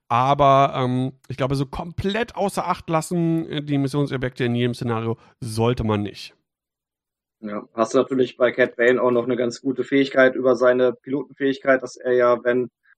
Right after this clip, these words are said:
Speaker 2: ein Schiff zerstört wird, dann einen Charge ausgeben kann, um eine Aktion auszuführen. Das ist natürlich ganz nice, dass man so außerhalb der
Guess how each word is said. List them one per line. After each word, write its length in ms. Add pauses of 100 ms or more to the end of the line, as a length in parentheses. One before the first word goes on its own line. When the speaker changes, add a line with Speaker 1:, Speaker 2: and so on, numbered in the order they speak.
Speaker 2:
ein 140
Schiff 140
zerstört 400
wird, 260
dann 160
einen 460 (360)
Charge 240
ausgeben 320
kann, 140
um 100
eine 100
Aktion 380
auszuführen. 560
Das 80
ist 60
natürlich 280
ganz 220
nice, 300
dass 140
man 120
so 80
außerhalb 520
der 280